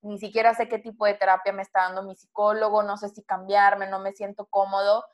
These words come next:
Y ya le dije, "¿Sabes qué? O sea, lo que puedes hacer es preguntarle, tómate esa sesión", y pues también como de este lado de nuestra responsabilidad como profesionales,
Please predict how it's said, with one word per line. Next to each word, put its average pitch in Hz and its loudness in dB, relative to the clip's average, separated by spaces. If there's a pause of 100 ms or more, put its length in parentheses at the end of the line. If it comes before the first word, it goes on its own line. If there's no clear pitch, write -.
(360)
Y 208 -8
ya 190 6
le 190 2
dije, 185 -6
"¿Sabes 202 0
qué? 226 -4
O - -4
sea, 170 6 (440)
lo 202 -2
que 190 0
puedes 214 4
hacer 226 0
es 226 -4
preguntarle, 240 0
tómate 202 -2
esa 220 -6
sesión", 214 -4
y 190 -20
pues 185 -4
también 180 -4 (220)
como 180 -4
de 180 2
este 180 -2
lado 196 8
de 196 0
nuestra 196 -4
responsabilidad 180 -2
como 190 -6
profesionales, 202 -4